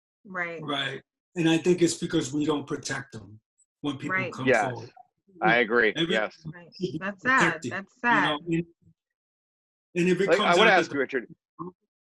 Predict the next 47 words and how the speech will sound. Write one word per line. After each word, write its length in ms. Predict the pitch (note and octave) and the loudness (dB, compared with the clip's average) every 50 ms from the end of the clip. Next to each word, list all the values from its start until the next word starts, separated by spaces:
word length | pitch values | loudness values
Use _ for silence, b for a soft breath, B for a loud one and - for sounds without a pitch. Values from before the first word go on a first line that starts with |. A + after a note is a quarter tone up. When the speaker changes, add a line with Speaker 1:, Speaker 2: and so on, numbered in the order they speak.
| _ _ _ _ _ _ D3+ | _ _ _ _ _ _ 2
Speaker 3:
Yeah, 100 | F3 F#3+ | 2 2
Speaker 2:
Yes. 180 | E3 - - - | 2 0 -2 -4
Speaker 3:
I 40 | D3 | -2
wanna 140 | E3 F#3 G3+ | 0 2 4
ask 300 | G3+ G3 F3+ - - _ | 4 2 2 0 -4 _
you 80 | C#3 B2+ | -8 -8
real 80 | A#2+ | -6
quick. 180 | - B2 G#2+ G#2 - | -6 -6 -8 -8 -4
How 180 | D#3 F3+ F#3+ | 0 0 0
much 240 | A#3+ C4+ B3 - - | 0 0 -6 -6 -6
hatred 400 | F#3+ G3 G3 F3+ - F3+ E3 D3+ D3 | -6 -6 -6 -6 -6 -8 -8 -8 -6
or 140 | D#3 D3+ B2+ | -8 -8 -8
bullying 340 | A#2 D#3 E3+ F3+ E3+ D#3 C#3 | -6 -6 -6 -6 -6 -6 -8
did 140 | C#3 A#2+ C3 | -10 -10 -10
you 140 | D#3+ D#3+ | -12 -10
get 300 | A#2+ C3+ C#3 C3+ C3 - - - | -6 -4 -2 -2 -2 -4 -8 -12
when 180 | C#3 C#3 C#3 | -10 -10 -8
you 120 | D#3+ F3 F3 | -8 -8 -10
started 340 | - - D#3 D3 C#3 A#2+ | -4 0 0 0 0 0
doing 180 | C3+ C#3 B2+ A#2+ | -2 -6 -8 -6
your 180 | C3 D3+ E3+ - | -2 -2 -4 -2
thing? 240 | - A#2 G2+ G2 G2+ - - B2+ | -4 -8 -8 -8 -12 -12 -6 -4
Uh, 120 | B2+ B2 A#2+ | -4 -2 -2
I 60 | C#3 | -2
wanna 180 | D3 D#3 D3 C#3 | -2 -2 -4 -4
tell 160 | - D#3 D3+ | -4 -6 -6
you 80 | C3+ B2 - | -6 -6 -10
from 100 | B2+ A2+ | -10 -2
my 160 | C3+ E3+ G#3 F#3+ | 0 0 0 0
experience, 440 | C3+ - - C3+ A#2+ A#2+ B2 - _ _ _ _ _ _ _ _ | -2 -6 -10 -10 -8 -8 -8 -10 _ _ _ _ _ _ _ _
when 120 | C3 D3 | 2 2
I 80 | E3+ F3 | 2 2
started 240 | - - F3 D3+ | 2 -2 -2 -2
becoming 400 | D3 C3 - D#3 D3 C#3 C#3 C3 | -4 -8 -8 -8 -8 -6 -6 -6
the 140 | B2 C3+ C3+ C3+ | -8 -8 -6 -6
anti-bullying 680 | C#3 C#3+ - D3+ C3 A2+ A#2+ C#3+ C#3 C#3 C3 B2 A#2+ | -6 -6 -4 -4 -6 -4 -2 -4 -2 -2 -4 -4 -4
guy 340 | A#2+ B2 B2 B2 B2 B2 A#2+ - _ _ _ | -2 -2 0 0 -2 -2 -4 -8 _ _ _
about 220 | C3+ C#3 C#3 A#2+ - | -4 -4 -4 -2 0
five 220 | - C#3+ C3 A2+ | 0 0 0 0
years 260 | A#2+ C3+ D#3+ E3 C#3+ | -2 -2 -2 -2 -2
ago, 220 | C#3+ A#2+ A#2+ A#2 A#2+ | -4 -4 -4 -4 -2
and 100 | A#2+ B2 | -4 -6
I 60 | C#3 | -8
started 280 | C3 - E3 D3+ C#3 B2+ | -6 -4 -4 -2 -2 -2
going 120 | C#3 C3+ | -4 -6
to 80 | B2 - | -6 -8
schools, 460 | - - F3 E3+ C#3 B2+ A#2+ - | -12 -10 -6 -4 -4 -4 -4 -8